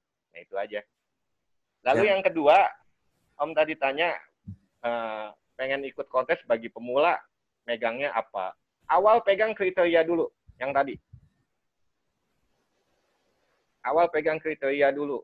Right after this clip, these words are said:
Speaker 1: karena kriteria itu udah pasti. Ikan akan seperti itu yang muncul di kontes, ya kan? Lalu kesalahan, minus kurangnya,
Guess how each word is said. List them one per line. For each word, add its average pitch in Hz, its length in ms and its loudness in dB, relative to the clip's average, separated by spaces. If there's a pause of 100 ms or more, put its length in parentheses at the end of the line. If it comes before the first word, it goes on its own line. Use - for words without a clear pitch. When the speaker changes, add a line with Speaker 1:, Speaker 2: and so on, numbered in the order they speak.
(120)
Speaker 1:
karena 175 500 2 (320)
kriteria 170 580 0
itu 196 300 -4
udah 160 80 0
pasti. 156 400 -4 (1500)
Ikan 156 300 -8
akan 143 240 -8
seperti - 320 -8
itu 165 240 -8
yang 123 160 -4
muncul 120 240 -4
di 113 80 -12
kontes, 107 400 -2 (480)
ya 90 160 -8
kan? 110 160 -10 (480)
Lalu 127 240 -2
kesalahan, 156 640 0 (1040)
minus 117 240 -10 (160)
kurangnya, 123 880 -2